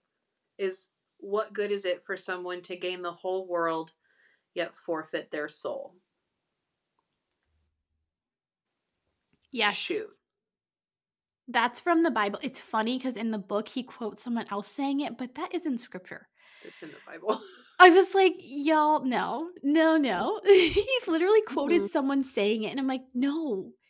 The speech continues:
Speaker 2: it's in the Bible."
Speaker 1: Typical. <laughs> But,
Speaker 2: But
Speaker 1: like,
Speaker 2: it's so true.
Speaker 1: shoot.
Speaker 2: It's so true.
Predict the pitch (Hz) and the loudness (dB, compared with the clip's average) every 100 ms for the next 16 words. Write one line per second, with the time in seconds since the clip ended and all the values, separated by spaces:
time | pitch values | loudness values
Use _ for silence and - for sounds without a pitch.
0 | _ 330 349 - 330 349 403 269 247 254 | _ -4 -4 2 4 6 4 2 0 -2
1 | 285 220 - - 320 _ - 165 - - | -2 -4 -8 -8 -10 _ -14 -14 -12 -16
2 | - - - - - 311 - - - 226 | -14 -16 -20 -20 -8 -8 -8 -14 -10 -10
3 | _ _ _ _ _ _ _ - - - | _ _ _ _ _ _ _ -20 -20 -18
4 | - - 269 320 330 - - 285 269 254 | -12 -4 2 4 4 0 -4 -2 -4 -6
5 | - 220 - - _ _ _ _ _ _ | -8 -10 -10 -12 _ _ _ _ _ _
6 | _ - - - - 254 233 - - _ | _ -18 -14 -12 -14 -12 -10 -10 -16 _
7 | _ _ _ _ _ _ _ _ _ - | _ _ _ _ _ _ _ _ _ -14
8 | 247 - 208 196 - | -12 -8 -8 -8 -10